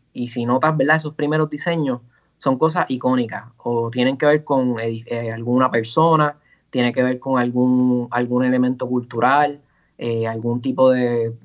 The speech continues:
eh, concepto adicional que yo quiera poner, con, ¿verdad? Pues yo en una ocasión hice una bandera en pedazos, cuestión de que simbolizara que, pues, con voluntad podemos, eh, reconstruir, ¿verdad? Nuestra bandera. Eh,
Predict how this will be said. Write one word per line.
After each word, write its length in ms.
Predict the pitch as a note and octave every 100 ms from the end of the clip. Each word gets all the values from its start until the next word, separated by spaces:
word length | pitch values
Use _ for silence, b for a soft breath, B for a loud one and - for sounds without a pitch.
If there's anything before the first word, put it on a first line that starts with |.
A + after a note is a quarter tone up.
| -
eh, 260 | A#2+ A#2 A2+
concepto 680 | - A#2+ A#2 B2 B2+ - B2+
adicional 460 | A#2+ A#2+ B2 B2+
que 120 | B2+ A#2+
yo 100 | A#2
quiera 240 | B2+ B2+
poner, 320 | B2 C#3+ D3+
con, 340 | - B2 A#2+ A2+
¿verdad? 240 | A2 C3+
Pues 160 | C3 B2 _
yo 220 | - A#2+
en 60 | C3
una 260 | C3+ C3
ocasión 340 | C3 C3 B2 C3
hice 200 | B2+ C3+
una 100 | B2
bandera 320 | A#2+ B2 B2+
en 120 | B2
pedazos, 680 | A#2+ A2 A#2+ C3+ C3+ C3+ A#2+ _ _ _ _
cuestión 340 | B2 A2 A#2
de 120 | A#2+ B2
que 220 | B2+ B2
simbolizara 840 | C3 B2 B2 A#2 A2+ B2 B2+ B2
que, 160 | A#2+ A2+
pues, 220 | A#2 A2
con 200 | - B2
voluntad 380 | A#2 A2+ A2+ A2+
podemos, 380 | B2 A#2+ C3 B2+ -
eh, 380 | A#2+ A2+ G#2+ A2+
reconstruir, 540 | B2 B2 A2+ A#2 A2+ B2+
¿verdad? 200 | A2+ B2+
Nuestra 280 | B2+ B2
bandera. 640 | A2 G#2+ A2+ C#3 C3+ B2 - _ _ _ _
Eh, 520 | A#2 A2+ A2+ A#2+ -